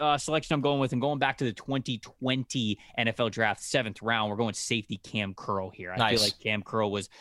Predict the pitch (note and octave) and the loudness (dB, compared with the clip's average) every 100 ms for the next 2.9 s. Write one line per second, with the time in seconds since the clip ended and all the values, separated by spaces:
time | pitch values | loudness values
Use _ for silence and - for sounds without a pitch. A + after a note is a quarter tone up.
0 | - C3 A#2+ C3+ A#2+ - - A2 G#2 G#2 | -4 2 4 4 2 -2 0 0 2 2
1 | G2+ - G#2+ F#2+ G2 F#2+ - G2+ G2 A2 | 0 0 -2 -2 -4 -4 -2 -2 0 0
2 | A#2 A2+ G#2+ F#2+ A2 G2+ - G2 | 0 2 -2 0 -6 -4 -2 -2